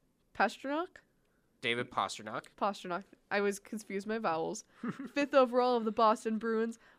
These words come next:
Speaker 1: Rasmus Dahlin. Twelfth overall of the Buffalo Sabres, Robert Thomas. Thirteenth overall of the Saint Louis Blues, Sam Reinhart. Twentieth overall of the Florida Panthers, Sergei Bobrovsky. Bobrovsky, there we go.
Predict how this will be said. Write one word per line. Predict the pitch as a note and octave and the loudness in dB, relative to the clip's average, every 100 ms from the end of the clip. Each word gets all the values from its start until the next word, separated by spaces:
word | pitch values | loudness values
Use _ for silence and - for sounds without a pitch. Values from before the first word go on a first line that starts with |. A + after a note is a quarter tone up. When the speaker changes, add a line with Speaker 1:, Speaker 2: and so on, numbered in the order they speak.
| - | -2
Speaker 1:
Rasmus | A#3 F#3+ F#3 F3+ | 2 4 2 -6
Dahlin. | - F3+ F3 A3+ D#4+ - _ | 0 2 2 0 -4 -10 _
Twelfth | - G#3 G#3 | -2 0 0
overall | G3 F#3+ G3+ | 0 2 2
of | A3 | 0
the | |
Buffalo | F#3+ F#3 F#3 F3 | -2 -4 0 -2
Sabres, | F#3 F#3+ F3+ G#3 B3+ - - _ - | -2 -2 -2 0 -2 -6 -20 _ 0
Robert | G#3+ G3 F3+ | 2 2 -2
Thomas. | A#3+ G#3+ F#3+ C#4+ | -2 0 0 -4
Thirteenth | - F#3 - G#3+ G#3 | -4 -4 -4 -6 -2
overall | G3 F#3 F3 A3 | -2 0 0 0
of | B3+ | -2
the | G3+ | -4
Saint | F#3+ F3 | -4 -4
Louis | F3 F3 - | -2 -4 -2
Blues, | F3+ F3+ B3 - _ _ _ - | 0 2 0 -4 _ _ _ -12
Sam | - A3+ F#3 | 0 2 2
Reinhart. | F3+ F3+ A#3+ B3 G3 F3+ - | 2 0 2 0 0 -2 -2
Twentieth | - A3 G3 F3+ F#3+ | -6 -4 -2 -2 -2
overall | F#3+ F#3+ F#3+ | -2 -2 -2
of | C#4+ | -4
the | B3 | -10
Florida | - G3 F3+ | -8 -6 -4
Panthers, | - F#3+ G#3 A3 C4 - _ - - - - - | -4 -4 -2 -2 -2 -6 _ -20 -20 -20 -20 -10
Sergei | - A#3+ C4+ C#4 | 4 6 6 0
Bobrovsky. | G3 F#3 F#3 G#3+ - D#4 F4+ - _ _ _ _ _ _ - | -2 0 0 0 -4 -4 -4 -6 _ _ _ _ _ _ -14
Bobrovsky, | G#3+ G#3+ G3+ G#3+ A3+ A#3+ - - D3 B2 G#3+ | -6 -2 -2 2 2 2 -2 -8 -8 -6 -4
there | G3+ | -2
we | F3 | -2
go. | E3 E3+ | -4 -6